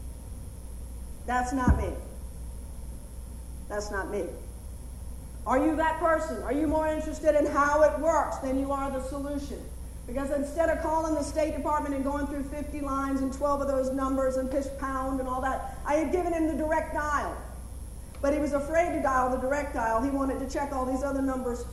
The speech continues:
first. How many of us are like that? When God gives us an answer, we have to go back through the process because we've gotta understand it all first.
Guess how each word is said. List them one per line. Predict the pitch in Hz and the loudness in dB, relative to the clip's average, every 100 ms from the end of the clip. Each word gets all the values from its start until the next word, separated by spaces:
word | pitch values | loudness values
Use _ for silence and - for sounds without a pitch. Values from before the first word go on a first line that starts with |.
| - | -6
first. | 247 - - - - - - - - - - - - - - - - - - - - | -4 -4 -6 -10 -10 -10 -10 -10 -10 -10 -10 -10 -10 -10 -10 -10 -10 -12 -12 -12 -4
How | 311 | 0
many | 359 359 | 2 2
of | 320 | 2
us | 311 311 | 0 0
are | 311 | 0
like | 302 311 302 | 4 4 4
that? | 302 220 | 0 0
When | 269 277 | 0 4
God | 302 311 | 6 6
gives | 320 330 | 2 0
us | 320 311 311 - | 2 0 -2 -4
an | 302 294 | -2 -2
answer, | 285 311 339 277 269 - - - | 0 0 0 0 -2 -2 -4 -8
we | 277 311 | -2 2
have | 285 | 2
to | 302 | 4
go | 294 285 | 4 4
back | 311 311 311 | 4 4 2
through | 311 349 | 0 0
the | 339 | 2
process | 311 349 359 339 320 294 | 0 0 0 0 -2 -4
because | 294 302 254 | -4 -4 -4
we've | 302 277 | -4 -2
gotta | 277 277 | -2 0
understand | 302 302 294 - - 294 285 285 | 0 0 -2 -6 -4 -4 -2 -2
it | 269 | 0
all | 247 220 - | 2 2 0
first. | 247 214 | -2 -2